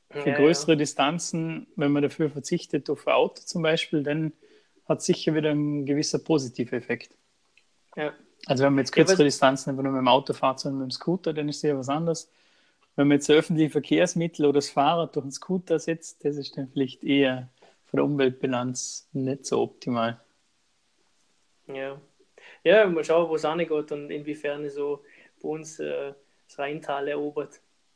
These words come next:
Speaker 2: Bin mal gespannt.
Speaker 1: Ich find, grad bei uns wär, also ich verstand natürlich, dass man in einer Stadt startet, wo die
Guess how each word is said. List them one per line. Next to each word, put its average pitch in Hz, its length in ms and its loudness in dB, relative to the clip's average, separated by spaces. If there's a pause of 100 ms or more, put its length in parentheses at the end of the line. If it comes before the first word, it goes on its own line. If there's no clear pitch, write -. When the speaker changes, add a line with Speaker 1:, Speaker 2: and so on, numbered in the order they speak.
(180)
Speaker 2:
Bin 160 160 -12
mal 143 160 -10
gespannt. 147 420 -10 (360)
Speaker 1:
Ich - 120 4
find, 190 220 4
grad 180 220 4
bei 160 120 6
uns 202 380 4
wär, 165 420 0 (180)
also 139 160 -4
ich 147 60 -8
verstand 165 260 2
natürlich, 147 260 0
dass 143 160 0
man 139 120 -2
in 135 80 0
einer 131 120 -2
Stadt - 520 -4
startet, 143 640 2
wo 127 300 -4
die 123 460 -6